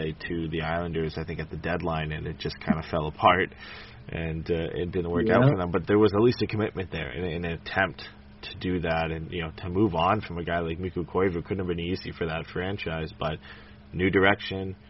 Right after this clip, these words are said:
Speaker 1: new captain in Jared Spurgeon. You bring in Marco Rossi. You finally get over Kirill Kaprizov.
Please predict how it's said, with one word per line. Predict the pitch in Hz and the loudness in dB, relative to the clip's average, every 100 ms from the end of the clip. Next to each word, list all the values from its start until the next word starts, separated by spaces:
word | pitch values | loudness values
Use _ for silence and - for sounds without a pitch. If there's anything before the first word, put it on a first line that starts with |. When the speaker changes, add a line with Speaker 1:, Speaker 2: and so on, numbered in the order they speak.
| - - | -20 -10
Speaker 1:
new | 82 85 | -6 -4
captain | - 90 90 92 90 | 0 0 0 -4 -6
in | 87 | -6
Jared | 90 87 82 | -2 -2 -4
Spurgeon. | - 90 90 87 90 85 | -4 0 0 0 -6 -6
You | 80 | -8
bring | 87 87 | -6 -4
in | 90 87 | -4 -2
Marco | 87 82 85 | -4 -4 -4
Rossi. | 82 82 82 - 82 80 - - - | -2 -2 -2 -4 -6 -8 -10 -20 -14
You | - | -6
finally | - 90 87 85 | 0 0 0 -2
get | 87 85 | -2 -2
over | 82 82 | -2 -4
Kirill | 78 - 82 80 | -8 -6 -6 -6
Kaprizov. | - 80 78 80 80 78 | -6 -6 -6 -8 -4 -4